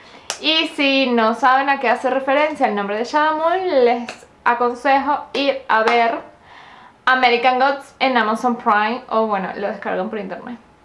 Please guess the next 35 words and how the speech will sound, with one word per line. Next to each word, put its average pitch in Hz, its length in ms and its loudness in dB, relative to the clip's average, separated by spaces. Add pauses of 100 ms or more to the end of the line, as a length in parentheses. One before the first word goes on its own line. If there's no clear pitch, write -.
(280)
si 214 80 -8
no 190 120 -6
tienen 190 220 -6
Amazon - 380 -6
Prime. - 200 -12 (800)
¿Ok? 269 120 -2 (760)
Ahora 381 360 4
bien, 220 420 0
si 311 160 0
les 311 140 4
gustan 339 260 0
estos 381 300 0
videos 254 500 2
de 262 160 0
Halloween 262 560 0
y 233 120 -8
quieren 254 260 -2
seguir 277 180 -2
apoyando 240 540 2
estos 254 320 -2 (120)
a 226 120 -2
lo 214 100 -4
largo 208 240 -2
de 254 80 -4
todo 220 260 -8
el 233 100 -2
año, 233 340 -4 (420)
por 381 220 2
favor 262 400 2
recuerden 240 560 -2 (160)
darle 214 320 -4
me 214 100 -6
gusta, 247 300 -4 (240)
suscribirse, 339 720 0
que 214 320 -6